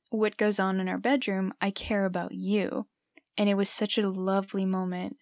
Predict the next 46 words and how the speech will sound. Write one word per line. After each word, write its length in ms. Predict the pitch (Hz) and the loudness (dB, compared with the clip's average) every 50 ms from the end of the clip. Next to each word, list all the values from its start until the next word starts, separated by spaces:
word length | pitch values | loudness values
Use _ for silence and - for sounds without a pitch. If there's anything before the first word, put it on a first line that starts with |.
| _ _ _ | _ _ _
where 240 | 214 208 202 202 | 0 2 2 2
Clove 520 | - - - - 208 202 196 196 196 196 - - - _ _ _ _ _ _ | 0 -4 -2 0 2 4 4 4 2 0 -4 -6 -8 _ _ _ _ _ _
felt 260 | - - 208 - - | -2 -2 0 0 0
the 80 | - 208 | -2 -4
genuine 760 | 196 - - 202 196 196 196 202 208 202 196 190 190 190 196 | -2 0 0 0 2 2 4 4 4 2 2 0 0 -2 -4
care 460 | - - - 196 190 190 190 190 - - | -4 -6 -4 -2 -2 -2 -2 -2 -4 -4
and 420 | - 190 190 185 185 185 185 190 - - _ _ _ _ | -2 -2 -2 -2 -2 -2 -2 -4 -6 -10 _ _ _ _
consideration 640 | - - 208 - 208 202 190 190 202 208 - 220 202 | -4 -2 -2 0 -2 -2 -2 -2 0 0 0 0 0
from 220 | 202 - 185 185 185 | -2 -2 -4 -6 -6
him. 320 | - 185 185 185 185 196 - - - - _ _ _ | -6 -4 -4 -4 -4 -4 -6 -10 -18 -20 _ _ _
She 220 | - - - - 214 | -4 -2 0 0 2
returns 500 | 214 214 202 - - 208 202 202 196 - | 2 0 0 0 -2 0 0 0 0 0
it. 120 | - - | -2 -4
She 140 | - - 208 | -4 -4 -4
says, 300 | - - 196 190 190 - - | -4 -4 -4 -4 -4 -4 -4
"I 100 | 214 214 | -4 -4
care 220 | 208 - - 202 196 | -4 -4 -4 -4 -4
about 200 | 196 190 - - | -4 -4 -4 -4
you 120 | 190 190 | -6 -4
too." 420 | - - - 208 190 190 190 190 - - - - - - _ _ _ | -4 -2 0 2 2 2 2 0 -4 -8 -16 -20 -20 -20 _ _ _
And 280 | 208 208 202 196 196 | 0 2 4 4 4
they 100 | 208 220 | 4 2
both 380 | 220 214 - 190 196 214 220 - | 2 2 0 0 0 0 -2 -6
feel 300 | - - - 208 220 220 | -8 -4 -2 -2 0 0
that 200 | 220 214 208 - | 2 0 0 -2
from 200 | - - 202 196 | -2 -4 -2 -2
each 220 | 190 196 - - 208 | -2 -2 -2 -2 -2
other. 320 | 214 214 208 190 - - - | -2 -2 -2 -2 -4 -4 -4
It's 220 | 196 196 - - | -6 -4 -2 -2
so 320 | - - - - 202 214 | 0 0 0 2 2 0
wonderful. 640 | 220 214 202 196 196 196 208 220 226 - - 202 196 | 0 0 0 0 0 2 2 0 0 -2 -4 -6 -4
And 100 | 190 190 | -2 -2
I'm 100 | 190 202 | 0 0
so 220 | - - - 214 220 | 0 0 0 -2 -2
happy 400 | - - 185 202 - 247 220 214 | -4 -6 -6 -4 -2 -2 -2 0
that 200 | 208 202 190 - | 0 -2 -2 -2
they 100 | 208 202 | -4 -4
both 400 | 202 196 190 190 214 220 - - - - - - - _ _ - | -4 -2 -2 -2 -2 -4 -6 -12 -18 -20 -20 -20 -20 _ _ -2
get 160 | 240 226 - | -2 -2 0
to 100 | - 262 | -2 -2
feel 200 | - - 262 262 | 0 2 0 2
this 180 | 254 269 247 - | 2 2 0 0
love 380 | 226 208 214 254 330 311 214 | -2 0 2 2 2 2 0
from 260 | - - - 190 185 185 | -2 -4 -2 -2 0 -2
each 240 | 190 185 - - | -2 -2 -2 -4
other 360 | - - - 107 - - 208 | -4 -4 -2 -2 -2 -4 -4